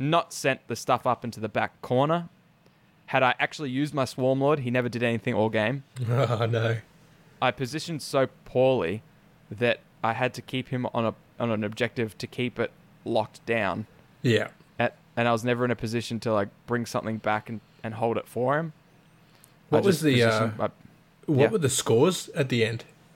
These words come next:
Speaker 1: Ah, to be honest, at one point, I think at that moment where it was, like, the start of, or the end of turn two, I feel like it was about thirty-seven him, thirty-three me.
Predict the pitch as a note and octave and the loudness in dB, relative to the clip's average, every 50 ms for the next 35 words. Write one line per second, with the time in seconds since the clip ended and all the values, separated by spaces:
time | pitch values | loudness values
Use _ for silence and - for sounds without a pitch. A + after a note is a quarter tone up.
0 | _ _ _ _ _ _ _ _ _ _ _ _ _ _ _ - - B2+ B2+ C3+ | _ _ _ _ _ _ _ _ _ _ _ _ _ _ _ -6 -2 2 4 4
1 | C#3+ C3+ B2+ - - B2 A#2+ B2 B2+ C3 B2 A2 - - - - - _ _ - | 4 4 2 0 -2 -4 -2 -2 -2 -2 -2 -4 -4 -8 -12 -14 -18 _ _ -20
2 | _ _ _ _ _ _ _ - B2+ B2 A2 C3 C3+ D3 D#3 F3 F3+ - - E3 | _ _ _ _ _ _ _ -2 0 0 2 4 4 4 4 2 0 -2 -2 0
3 | C3+ B2 B2+ C#3+ - - A#2 - - E3+ E3+ - - _ _ _ _ _ - - | 2 2 2 0 0 -4 -6 -4 -4 -4 -4 -6 -10 _ _ _ _ _ -20 -20
4 | _ _ - - E3+ - - G3 E3+ C3 B2+ B2 C3+ C#3+ D3 D3 C#3 B2+ - - | _ _ -2 -2 0 2 2 0 0 2 2 2 4 4 4 4 2 0 0 2
5 | A#2+ A#2+ B2 A#2+ B2 A#2+ - A#2 A2+ A#2 A2+ G2+ A2+ A#2 A2 A2 - - A#2 - | 2 4 6 6 6 4 4 2 0 -2 -2 0 0 0 0 0 -2 -4 -8 -8
6 | - - - B2+ B2 B2 B2 A#2+ A#2 A2 - - - - - - - - _ _ | -6 -2 2 4 4 4 4 2 0 -4 -6 -10 -20 -20 -20 -20 -20 -20 _ _
7 | - _ _ _ _ _ _ _ _ _ - - A#2 G#2+ A#2+ - A#2+ A#2 C3+ D#3 | -20 _ _ _ _ _ _ _ _ _ -12 -10 -6 -6 -6 -4 -2 -2 -2 0
8 | D3+ D3+ C3+ - - - C#3 C#3 C3+ C3+ - - - C#3 D3 E3 E3 D#3+ - _ | -2 -4 -4 -4 -4 -2 -2 0 -2 -2 -4 -2 0 0 2 0 -2 -4 -8 _
9 | _ - - _ _ _ _ _ _ - - A2+ - - D3+ D3 C#3+ C#3+ C#3+ - | _ -20 -20 _ _ _ _ _ _ -8 -8 -4 0 2 4 4 4 4 2 0
10 | C#3+ B2 A2+ A2+ A#2+ A#2+ G2 - - - C3+ D3 C#3+ D3+ C3+ - D3+ C#3+ A#2+ B2 | -4 -6 -4 0 2 2 2 2 0 2 2 2 2 0 -2 0 -2 0 0 0
11 | A#2+ A#2 B2+ C3+ C3+ C3+ B2+ - - B2+ B2 B2 A#2+ A2+ - - B2 A#2+ A#2 A2+ | -2 -2 0 0 0 -2 -2 0 0 2 2 2 0 -4 -2 0 0 2 2 2
12 | A2+ A2+ A#2 C3+ D#3+ E3+ E3 | 0 0 0 0 0 -2 -4